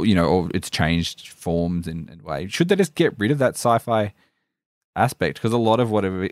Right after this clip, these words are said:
you know, this game exists actually, you know, there's a lot of parallels between the, um,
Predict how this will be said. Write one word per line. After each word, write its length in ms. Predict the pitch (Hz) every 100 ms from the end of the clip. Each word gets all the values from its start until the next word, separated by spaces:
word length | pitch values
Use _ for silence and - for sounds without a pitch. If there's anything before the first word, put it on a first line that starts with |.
| - 104
you 120 | 98
know, 160 | 87
this 240 | 87 92 90
game 220 | 87 85
exists 500 | 80 - 90 - - -
actually, 480 | 87 - 87 82 - _ _
you 80 | -
know, 80 | 92
there's 160 | 87 98
a 60 |
lot 180 | 95 98
of 80 | 76
parallels 640 | 85 87 85 90 85 -
between 640 | - 82 - 87 90 82 - _ _ _ _ _
the, 480 | 92 87 82 80 -
um, 520 | - - 50 50 50